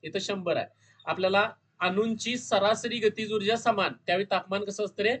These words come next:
समान. परंतु अ मधील उष्णता ही ब मधील उष्णतेच्या कशी असते, दुप्पट असं आपल्याला बघायला मिळतं. त्यानंतर बघा, आपण काय घडलं,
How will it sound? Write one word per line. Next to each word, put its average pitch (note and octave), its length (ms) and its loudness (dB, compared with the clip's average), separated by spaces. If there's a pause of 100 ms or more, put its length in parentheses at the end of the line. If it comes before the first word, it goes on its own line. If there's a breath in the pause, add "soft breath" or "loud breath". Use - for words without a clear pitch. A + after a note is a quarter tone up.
समान. C3+ 280 -8 (540 soft breath)
परंतु G#3 520 0
अ G#3+ 120 2
मधील A3+ 300 0
उष्णता G#3 440 -2
ही A3 180 2
ब G3+ 120 0
मधील G#3 320 0
उष्णतेच्या G#3 480 -2
कशी A3 220 -6
असते, - 260 -6
दुप्पट G3 380 -4 (480)
असं D3 160 -4
आपल्याला F#3 280 0
बघायला F3+ 400 4 (320)
मिळतं. D#3 320 -8 (400 soft breath)
त्यानंतर A3+ 380 4
बघा, A3 160 6
आपण A3+ 320 0
काय G3+ 240 2
घडलं, G#3+ 300 4